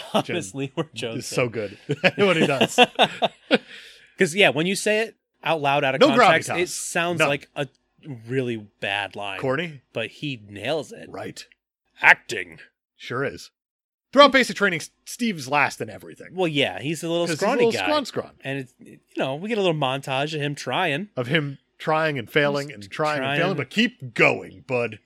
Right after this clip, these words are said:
Speaker 1: Yeah.
Speaker 2: Keep going.
Speaker 1: He could do this all day.
Speaker 2: As he keeps going, the Tooch says, "That's my boy right there."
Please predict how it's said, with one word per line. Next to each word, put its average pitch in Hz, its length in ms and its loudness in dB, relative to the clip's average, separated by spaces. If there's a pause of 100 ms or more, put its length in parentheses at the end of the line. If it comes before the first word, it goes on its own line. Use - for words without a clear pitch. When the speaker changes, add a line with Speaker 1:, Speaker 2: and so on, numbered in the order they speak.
(120)
Speaker 1:
Yeah. 202 280 4
Speaker 2:
Keep 165 320 -4
going. 110 400 -8
Speaker 1:
He 131 80 -6
could 151 80 -4
do 156 100 2
this 156 200 2
all 156 120 2
day. 165 360 2 (560)
Speaker 2:
As 240 220 0
he 247 100 -6
keeps 202 240 -4
going, 143 440 2 (340)
the 160 80 -4
Tooch - 520 0 (100)
says, 147 440 2 (320)
"That's 131 160 -6
my 127 100 -4
boy 120 180 0
right 98 200 -4
there." 92 220 -8